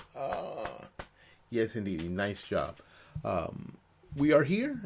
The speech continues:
and we are, we are, we are going to continue to be here.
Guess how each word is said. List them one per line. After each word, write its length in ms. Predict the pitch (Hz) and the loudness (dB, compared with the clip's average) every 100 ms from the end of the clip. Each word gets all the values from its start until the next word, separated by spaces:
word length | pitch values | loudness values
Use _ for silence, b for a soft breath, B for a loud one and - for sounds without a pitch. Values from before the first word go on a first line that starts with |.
| - | -2
and 260 | 107 107 | 0 0
we 120 | 104 | 2
are, 100 | 98 | 2
we 480 | 95 101 117 120 117 | 2 -2 -4 -2 0
are, 80 | 113 | 0
we 160 | 110 120 | 2 2
are 100 | 113 | 2
going 200 | 120 110 | 0 -2
to 80 | |
continue 500 | 98 98 92 107 95 | -2 -4 -2 -2 0
to 80 | 87 | -2
be 160 | 80 78 | -2 -2
here. 240 | 80 76 | -4 -4